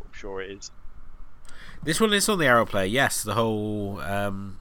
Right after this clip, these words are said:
Speaker 2: all of them are on
Speaker 1: And
Speaker 2: the
Speaker 1: it,
Speaker 2: Arrow player,
Speaker 1: and it's
Speaker 2: so
Speaker 1: on,
Speaker 2: you can
Speaker 1: and
Speaker 2: check
Speaker 1: it's a
Speaker 2: it out
Speaker 1: nice
Speaker 2: on there.
Speaker 1: little D V D Blu-ray set as well, if you, if you're really into it. But, um,
Speaker 2: 'Cause I bought this on the original,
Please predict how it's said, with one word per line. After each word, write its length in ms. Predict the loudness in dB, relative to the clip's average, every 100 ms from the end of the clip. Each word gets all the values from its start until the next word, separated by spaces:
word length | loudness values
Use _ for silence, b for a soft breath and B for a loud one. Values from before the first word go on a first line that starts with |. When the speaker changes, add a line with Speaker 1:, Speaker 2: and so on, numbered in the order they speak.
| -4
Speaker 2:
all 160 | -2 -2
of 60 |
them 140 | -2 -4
are 80 | -6
on 80 | -4
Speaker 1:
And 40 |
Speaker 2:
the 60 | -4
Speaker 1:
it, 40 |
Speaker 2:
Arrow 180 | -2 -4
player, 240 | -4 -4
Speaker 1:
and 80 | -4
it's 120 | -6
Speaker 2:
so 160 | -2 -2
Speaker 1:
on, 120 | -4 -10
Speaker 2:
you 60 | -10
can 140 | -8
Speaker 1:
and 80 | -6
Speaker 2:
check 80 | -6
Speaker 1:
it's 80 | -6
a 20 |
Speaker 2:
it 80 | -4
out 120 | -4
Speaker 1:
nice 100 | -4
Speaker 2:
on 60 |
there. 120 | -6 -8
Speaker 1:
little 100 | -8 -10 -12 -14
D 140 | -10 -10
V 80 | -10
D 140 | -12 -10
Blu-ray 340 | -10 -8 -10
set 300 | -10 -10 -10 -12
as 140 | -12
well, 300 | -10 -10 -10
if 180 | -14 -14
you, 140 | -14 -14
if 140 | -16 -12
you're 100 | -8
really 400 | -6 -6 -6 -10
into 300 | -10 -12 -12
it. 160 | -12 -14
But, 320 | -16 -12 -8
um, 80 | -8 -8 -10 -10 -12 B B B B B -16 -18 -20 -20 -20 -20 -20 -20 -20 -20 -20 -20 -4
Speaker 2:
'Cause 100 | 0
I 80 | 2
bought 220 | 2 2
this 460 | 2 2 2 -2 B B -8
on 200 | 0 2
the 100 | 2
original, 840 | 2 0 0 0 0 0 0 -4